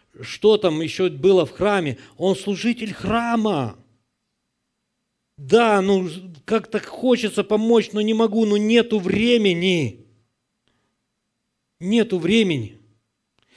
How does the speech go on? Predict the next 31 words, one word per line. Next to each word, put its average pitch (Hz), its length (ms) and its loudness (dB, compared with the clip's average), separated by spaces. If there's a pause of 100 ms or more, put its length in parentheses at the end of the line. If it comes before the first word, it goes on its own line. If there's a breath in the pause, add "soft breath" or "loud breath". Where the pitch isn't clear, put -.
(140 soft breath)
Ну, 202 140 -2
как 226 300 2
я 214 100 6
ему 214 160 2
помогу, 214 420 2
эти 208 220 4
деньги 190 540 0
дам 190 280 0
ему 180 200 -2
на 180 120 -2
помощь? 175 460 -2 (240 loud breath)
Они 190 240 0
без, 175 240 -2
не 175 120 -4
помогут, 196 440 0
но 196 80 -2
я 185 160 2
лучше 190 300 -2
эти 165 140 -6
деньги 170 280 -2
принесу 156 420 -8
в 120 60 -10
храм, 202 560 -2 (420 loud breath)
и 139 640 -2 (300)
там 131 240 -4
священник 156 640 0
распорядится 147 880 -2
и 143 240 0 (160 loud breath)
многим 139 460 -4
людям 170 420 -4
раздаст. 135 580 -6